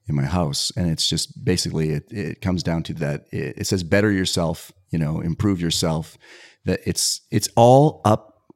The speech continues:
to you, to me, you know, to myself. Like, it's up to you and it's up to me.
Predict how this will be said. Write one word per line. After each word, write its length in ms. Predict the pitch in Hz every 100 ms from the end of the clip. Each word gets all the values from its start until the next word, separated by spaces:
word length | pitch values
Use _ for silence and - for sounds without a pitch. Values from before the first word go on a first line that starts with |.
| _ -
to 120 | 90
you, 380 | 80 82 64 -
to 100 | -
me, 480 | 95 92 92 71 -
you 100 | 90
know, 120 | 90 87
to 140 | 98
myself. 640 | 98 95 - 101 67 64
Like, 220 | 80 -
it's 140 | - -
up 120 | 117
to 80 | 95
you 220 | 87 131
and 100 | 110
it's 140 | 92 -
up 120 | 87
to 100 | -
me. 320 | 80 73 -